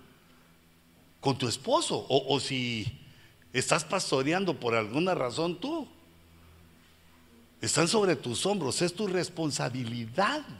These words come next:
que ellos, eh, sean ministrados en su entendimiento.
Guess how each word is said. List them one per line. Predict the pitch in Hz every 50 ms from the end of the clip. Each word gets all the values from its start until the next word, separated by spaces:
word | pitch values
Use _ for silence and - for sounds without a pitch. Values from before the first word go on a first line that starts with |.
| - - - - - - - - - - - - - - - - - - - - - - - - - - - - - - - _ - -
que | - - 120 117 117 127 160 208
ellos, | 240 226 202 160 139 - - - - - - - - - - - - - - - - -
eh, | 123 127 123 120 117 113 110 101 - - - - -
sean | - - - 180 180 190 196 180 175
ministrados | 170 165 156 160 151 - - - - 196 226 247 240 208 170 - 151
en | 147 135
su | 135 143 139
entendimiento. | 127 110 - 123 123 113 117 120 120 131 127 117 101 - 98